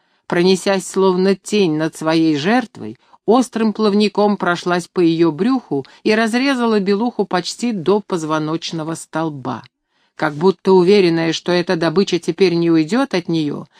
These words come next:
изогнувшись дугой, касатка набросилась на другую белуху и мгновенно растерзала её в куски. Отрезанные от свободного моря, белухи в панике бросились в самую гущу стаи саек, словно ища среди них спасения.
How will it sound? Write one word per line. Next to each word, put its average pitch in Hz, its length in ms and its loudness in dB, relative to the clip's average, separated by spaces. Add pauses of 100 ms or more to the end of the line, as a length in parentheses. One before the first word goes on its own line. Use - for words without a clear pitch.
(180)
изогнувшись 233 800 2
дугой, 208 420 2
касатка 220 500 -4
набросилась 214 680 0
на 214 120 2
другую 226 500 2
белуху 170 600 2 (280)
и 254 120 4
мгновенно 214 720 4
растерзала 185 680 0
её 160 280 2
в - 120 -8
куски. - 640 -6 (720)
Отрезанные 165 680 0
от - 100 -8
свободного 160 680 0
моря, 175 420 -2 (280)
белухи 254 460 0
в - 220 -10
панике 247 440 0
бросились 208 540 -2
в - 100 -18
самую 226 440 0
гущу 208 460 -4
стаи 214 460 -2
саек, 175 540 -4 (180)
словно 196 500 2
ища 226 340 -2
среди 170 340 0
них 170 220 -2
спасения. 131 840 -6